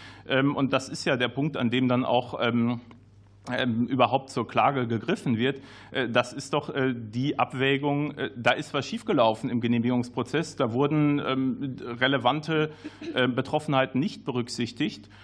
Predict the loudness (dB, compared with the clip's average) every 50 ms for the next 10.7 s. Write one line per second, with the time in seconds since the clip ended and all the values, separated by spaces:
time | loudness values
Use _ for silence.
0 | -20 -20 -14 -4 -2 2 4 2 2 2 -2 -12 -6 -4 -4 -2 -2 -2 -4 -4
1 | -4 -4 -4 -4 -2 -2 -2 -2 -2 -2 -2 0 0 -2 -2 -4 0 2 2 2
2 | 2 0 -2 -2 0 2 2 2 2 2 0 -2 -2 0 0 -2 -2 -2 -4 -4
3 | -4 -6 -6 -2 2 4 4 4 4 2 0 0 2 4 4 4 2 0 0 -2
4 | -2 -2 -4 -10 -8 -6 -4 -4 -2 -4 -4 -4 -2 -2 0 0 0 -2 -2 -4
5 | -6 -2 2 2 2 2 0 -2 -4 -4 -2 -4 -6 -6 -4 -2 -2 -2 0 2
6 | 2 2 2 0 -2 -4 -6 -4 -4 -2 -2 -2 -2 0 -2 -2 -2 0 0 0
7 | 2 4 4 4 4 4 2 2 0 0 -2 -2 -4 -4 -4 -4 -4 0 0 0
8 | 0 -2 -10 -6 -4 -2 -2 0 -2 -2 -4 -4 -2 0 0 2 2 2 2 2
9 | 0 -2 -4 -4 -2 -4 -4 -4 -2 -2 -2 -2 2 2 2 4 4 2 2 2
10 | 2 2 2 0 2 2 2 2 4 2 0 0 -2